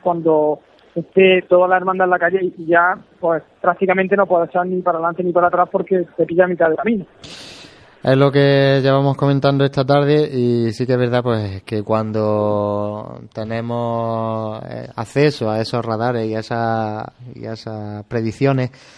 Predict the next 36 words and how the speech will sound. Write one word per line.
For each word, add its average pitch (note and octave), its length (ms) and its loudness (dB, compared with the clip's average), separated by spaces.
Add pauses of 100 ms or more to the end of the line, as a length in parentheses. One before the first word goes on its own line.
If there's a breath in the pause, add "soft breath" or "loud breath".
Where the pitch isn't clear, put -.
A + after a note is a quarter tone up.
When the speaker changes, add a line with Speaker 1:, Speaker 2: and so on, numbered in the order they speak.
(420 soft breath)
Speaker 2:
que, A2+ 420 -4
que, A2 80 -8
bueno, A#2+ 240 -2
que A2 420 -2
hoy A#2+ 220 -4
en, A#2+ 300 -4
hoy A#2 180 -6
en A#2 80 -6
día B2 160 -2
las G#2+ 120 -6
tenemos A2 300 -8
casi A#2 220 -6
al A2+ 80 -2
dedillo, A#2 500 -2
pues, G2 520 -8 (480)
todo B2+ 160 0
el A2+ 80 -2
mundo A2 260 -6
opina, F#2+ 680 -10
Santi, G#2+ 340 -8
y G#2 200 -8
es G2+ 100 -4
que A#2+ 120 -8
es A#2 80 -2
una A#2 180 -6
cosa A2+ 960 -6
que, G#2+ 60 -14
bueno, G#2+ 400 -10 (200)
manejarse A#2 840 -6
con A#2+ 140 -4
eso A#2 180 -6
también, A2 400 -2 (380 loud breath)
también A#2 320 -2
es A#2+ 80 -2
difícil C3 560 -6
y, G2+ 580 -8